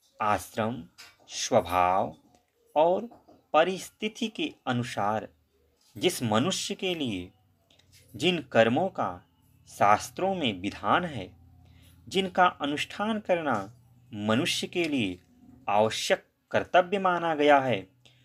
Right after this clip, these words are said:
उन शास्त्र विहित स्वाभाविक कर्मों का न्यायपूर्वक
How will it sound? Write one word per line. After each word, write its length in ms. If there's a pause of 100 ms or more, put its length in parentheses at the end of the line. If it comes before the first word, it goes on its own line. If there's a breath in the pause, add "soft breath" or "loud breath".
(340 soft breath)
उन 200
शास्त्र 580
विहित 420 (520)
स्वाभाविक 760 (540)
कर्मों 360
का 180 (580)
न्यायपूर्वक 1160